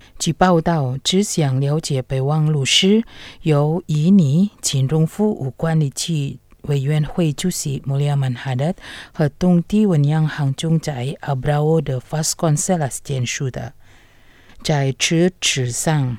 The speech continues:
穆里亚曼哈德称，这项合作除了改善跨境和金融包容性发展的业务监督，以及为印度尼西亚金融服务行业提供在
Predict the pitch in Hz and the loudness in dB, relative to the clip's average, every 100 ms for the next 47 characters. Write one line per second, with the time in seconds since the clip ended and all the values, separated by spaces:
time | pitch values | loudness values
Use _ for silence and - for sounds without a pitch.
0 | - 143 147 170 165 151 - 190 165 - | -2 2 4 4 4 2 2 0 0 -2
1 | - 156 131 143 165 - - - - - | -6 -4 -2 -2 -4 -12 -20 -20 -20 -4
2 | - 240 - 139 127 117 - 151 135 - | 2 2 2 0 -2 -6 -2 -2 -2 -6
3 | - - - - 160 160 - 156 190 - | -18 -20 -18 -6 0 0 0 0 0 0
4 | 147 127 123 - - 208 165 135 - 190 | -2 -2 -6 -12 -4 0 0 0 2 4
5 | 156 139 - 151 139 131 - - - - | 4 0 -4 -2 -2 -4 -12 -20 -14 0
6 | 240 262 - 165 139 131 - 131 131 - | 4 4 4 2 2 0 -2 -2 -2 -4
7 | - 139 175 190 196 - 208 160 - 135 | -4 2 6 6 6 4 4 4 0 -4
8 | 131 160 156 143 127 170 160 156 156 139 | -4 -2 0 0 -2 0 0 -2 -4 -4
9 | - - 170 160 - 147 - - - - | -4 0 2 0 -2 -4 -6 -18 -20 -20
10 | - 143 - 143 147 165 - - - 151 | -12 -8 -4 -2 -2 -4 -10 -14 0 0
11 | 139 185 196 180 139 - 170 151 - - | 4 4 4 2 0 0 0 0 0 4
12 | 214 214 165 135 131 - 135 143 - 208 | 6 6 4 0 -2 -4 -2 -2 -2 2
13 | 190 175 156 131 139 - - - - 139 | 4 4 2 0 -6 -18 -20 -20 -10 -8
14 | 117 170 180 185 - 143 | -4 2 4 4 2 -2